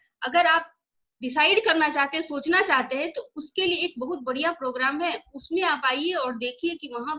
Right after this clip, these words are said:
पर वहां के leaders हैं, successful लोग हैं, उनसे जो नॉलेज लेके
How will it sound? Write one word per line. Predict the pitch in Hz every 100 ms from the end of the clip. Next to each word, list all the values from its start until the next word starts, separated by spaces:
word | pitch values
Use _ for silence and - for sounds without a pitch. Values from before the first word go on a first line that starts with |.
| 339
पर | 440 - _ _ - - - - _ _ _ - _ _ _ _
वहां | 202 247 269
के | 285
leaders | 269 254 294 294 330
हैं, | 320
successful | 262 - 302 - 285
लोग | 269 294
हैं, | 370
उनसे | - 311 349 440 427 415
जो | 294 269
नॉलेज | 262 269 269
लेके | 247 254 302